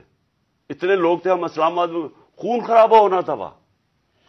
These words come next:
और कई दफा लोग चाहते हैं कि खून खराबा हो, लाशें गिरें, ताकि वो जनाब, वो उनकी तहरीक और उठ जाए। मैं ये नहीं चाहता था। मैंने सारी स्ट्रगल आइन और कानून के बीच में है,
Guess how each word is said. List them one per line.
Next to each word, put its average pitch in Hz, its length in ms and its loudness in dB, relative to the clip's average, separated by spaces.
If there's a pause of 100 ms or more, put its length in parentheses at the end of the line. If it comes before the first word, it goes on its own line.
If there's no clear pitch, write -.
(140)
और 156 220 0
कई 202 180 0
दफा 175 280 0
लोग 165 320 -4
चाहते 202 340 0
हैं 185 80 0
कि 165 100 -8
खून 170 260 -6
खराबा 156 400 2
हो, 151 240 4
लाशें 143 440 0
गिरें, 135 320 0 (500)
ताकि 139 260 2
वो 143 240 2
जनाब, 127 480 0 (200)
वो 131 300 -8
उनकी 135 320 -6
तहरीक 123 340 -4
और 135 160 0
उठ 123 140 -6
जाए। 87 220 -14 (640)
मैं 135 180 -2
ये 165 220 -2
नहीं 185 160 -8
चाहता 139 340 -14
था। - 180 -20 (680)
मैंने 165 320 -2
सारी 170 460 0
स्ट्रगल 151 520 -2
आइन 151 260 0
और 156 120 -2
कानून 139 380 -2
के 139 100 -6
बीच 123 300 -12
में 110 120 -12
है, - 140 -18